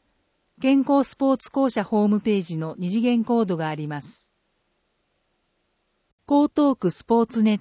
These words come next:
ト。七月のスポーツ施設、野球場、運動場、テニス場の利用申し込み。抽選受付期間、五月二十日火曜から三十一日土曜。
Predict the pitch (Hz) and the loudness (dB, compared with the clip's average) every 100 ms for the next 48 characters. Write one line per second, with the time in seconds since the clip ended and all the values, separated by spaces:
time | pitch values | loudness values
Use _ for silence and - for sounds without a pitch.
0 | - 143 131 _ _ _ _ _ - - | -4 -8 -8 _ _ _ _ _ -20 -6
1 | 277 269 254 254 247 - - 254 240 233 | 2 2 2 2 0 -2 -2 -2 -2 -8
2 | - 214 - 135 - _ _ _ _ - | -4 -6 -6 -12 -14 _ _ _ _ -6
3 | 180 - 240 233 208 202 196 - - 214 | -6 -2 0 0 0 0 -2 -4 0 4
4 | 214 202 196 175 180 175 170 _ - 185 | 4 2 0 0 0 0 -2 _ -4 0
5 | 208 - 180 180 175 160 170 165 _ _ | 0 -2 -2 0 0 -2 -6 -6 _ _
6 | - 180 226 254 240 240 214 - 160 139 | -6 2 4 4 4 4 2 -2 -6 -4
7 | 131 _ _ _ _ _ _ _ _ _ | -6 _ _ _ _ _ _ _ _ _
8 | _ _ - 269 240 277 262 254 254 233 | _ _ 0 0 2 0 2 2 -2 -6
9 | - 226 - 185 139 113 _ _ _ _ | -8 -8 -8 -8 -8 -10 _ _ _ _
10 | _ _ 233 254 254 226 180 170 214 165 | _ _ 2 2 2 -2 -6 -8 -8 -8
11 | 220 175 196 185 151 139 135 - - 247 | -4 -2 0 0 -4 -6 -6 -8 -2 0
12 | 226 208 170 160 165 165 147 160 147 160 | 2 0 0 -2 -4 -4 -6 -6 -2 -2
13 | 160 135 - | -2 -6 -10